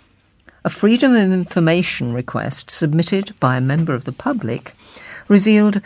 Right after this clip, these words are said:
the children have been housed since two thousand and nineteen. Worcestershire Children First confirmed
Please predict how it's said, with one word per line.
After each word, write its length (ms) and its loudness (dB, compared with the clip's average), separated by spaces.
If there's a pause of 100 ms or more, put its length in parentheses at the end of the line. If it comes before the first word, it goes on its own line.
(120)
the 100 2
children 520 0
have 180 0
been 160 0
housed 560 -2
since 340 -6
two 200 -2
thousand 480 -4
and 160 0
nineteen. 720 0 (1000)
Worcestershire 580 0
Children 720 -4
First 640 -4 (380)
confirmed 600 0